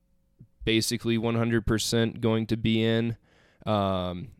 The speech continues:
or I take that back. Probably four teams this week,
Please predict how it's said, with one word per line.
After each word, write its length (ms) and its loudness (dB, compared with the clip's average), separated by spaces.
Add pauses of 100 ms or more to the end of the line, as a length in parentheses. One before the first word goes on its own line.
or 440 2 (320)
I 80 -2
take 220 -4
that 140 -2
back. 360 -2 (1900)
Probably 260 2
four 340 2
teams 720 -2
this 360 -2
week, 480 -4